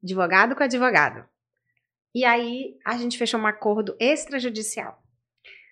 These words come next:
Sabe o que que a minha cliente falou comigo? "Não vou pagar os honorários do advogado, ele só passou um e-mail." Nossa, Gustavo! <laughs> Gustavo, meu pescoço, minha cabeça começou a ferver. Eu falei, "A gente tá nesse caso há sessenta dias.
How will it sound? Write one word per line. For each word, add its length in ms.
Sabe 420
o 40
que 100
que 80
a 60
minha 180
cliente 400
falou 220
comigo? 460
"Não 160
vou 120
pagar 240
os 120
honorários 480
do 60
advogado, 500
ele 80
só 140
passou 300
um 120
e-mail." 560
Nossa, 680
Gustavo! 960
<laughs> 1700
Gustavo, 1040
meu 160
pescoço, 760
minha 140
cabeça 300
começou 320
a 60
ferver. 480
Eu 40
falei, 180
"A 40
gente 180
tá 100
nesse 300
caso 380
há 60
sessenta 880
dias. 680